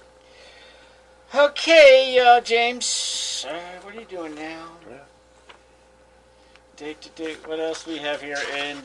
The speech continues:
Speaker 1: the, uh, uh, there's so much environmental dis-
Speaker 2: Department of Geological Services at Brown University w-, sent a letter to the president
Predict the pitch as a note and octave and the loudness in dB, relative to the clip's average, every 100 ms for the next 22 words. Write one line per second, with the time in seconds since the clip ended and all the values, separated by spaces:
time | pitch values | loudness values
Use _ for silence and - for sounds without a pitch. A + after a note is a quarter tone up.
0 | C#3 D3 C#3+ D3 - C#3 C#3 C3+ C#3 C3 | -16 -14 -12 -14 -14 -8 -4 -2 -4 -6
1 | - - - - - - - - - - | -10 -16 -20 -18 -14 -8 -4 -6 -8 -20
2 | - - - - D#2 G2+ - G#2 G2 F#2 | -20 -20 -18 -18 -20 -20 -20 -20 _ -20
3 | F2 G2 G2+ - G#2 G#2 - - _ _ | -20 -20 -20 -20 -20 -20 -20 -20 _ _
4 | _ - D3 - G3+ G3 F3+ - E3 F3 | _ -8 -4 2 2 2 -4 -2 0 2
5 | F3+ E3+ D3+ E3 D3+ C#3+ C3 A#2+ - B2+ | 2 0 -8 -6 -6 -8 -14 -14 -4 2
6 | D#3+ G3 F#3+ E3 D3+ D3 A#2 G#2 G#2+ C3+ | 2 2 -2 -2 -4 -4 -10 -12 -14 -14
7 | - G#3 A3+ E3 G#3+ A#3+ A3 F3 - F3 | -4 0 2 4 4 4 0 -6 -2 -2
8 | D3 F2+ D#2 | -2 -4 -10